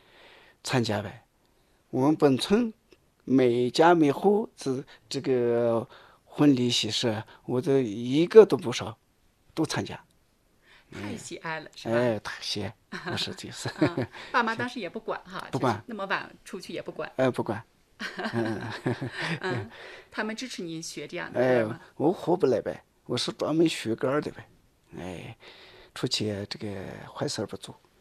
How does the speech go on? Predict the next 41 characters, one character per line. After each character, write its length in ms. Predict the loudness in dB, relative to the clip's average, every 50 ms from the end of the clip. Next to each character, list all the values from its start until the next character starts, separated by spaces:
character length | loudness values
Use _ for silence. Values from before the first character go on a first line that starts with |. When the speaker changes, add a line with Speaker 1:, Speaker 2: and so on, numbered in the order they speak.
| _
Speaker 1:
因 120 | 0 0 0
此 120 | 0 -2 -6
说 120 | -6 -6
他 160 | -8 -10 -10
们 80 | -12 -12
不 100 | -14 -16
管。 240 | -14 -12 -12 -12 -14 _ _ _ _
Speaker 2:
嗯。 280 | -16 -14 -14 -14 -14 -16 -14 -12
Speaker 1:
嗯， 180 | -10 -10 -8
晚 160 | -8 -8 -8 -6
上 420 | -6 -4 -4 -4 -4 -4 -6 -10 -12 _ -20 -20 -20 -20 -20 -20 -20 -20 -20 -14 -6
有 140 | -2 0 0
时 160 | 0 0 -2
候 180 | -2 0 0 0
早 220 | 2 2 2 2
点 160 | 2 2 0
儿 40 | 0 0
回 180 | -2 -4 -2
来， 160 | 0 0 0
有 160 | 0 0 -2 -2
时 160 | -4 -6 -6
候 180 | -4 -4 -4
不， 160 | -4 -4 -10 -12 -12 _ -20 -20 -20 -20 -20 _ -12
天 240 | -8 -6 -4 -2 0
亮 240 | 0 0 0 0
了 100 | -2 -4
回 220 | -8 -10 -10 -10 -10
来 420 | -8 -8 -10 -10 -12 -12 -14 -16 -16 -16
这 120 | -14 -14
样 180 | -14 -14 -14 -14
的。 80 | -16 -18 -20 _ _ _ _ _ _ _ _ _
Speaker 2:
哦， 160 | -12 -12 -10
在 100 | -8 -8
外 100 | -6 -6
头 140 | -6 -6 -8
待 180 | -8 -8 -8 -8
一 200 | -8 -6 -6 -8
晚 120 | -8 -8 -10
上 240 | -10 -8 -8 -8 -4
啊？ 120 | 2 6
Speaker 1:
啊， 300 | 8 10 10 10 8 4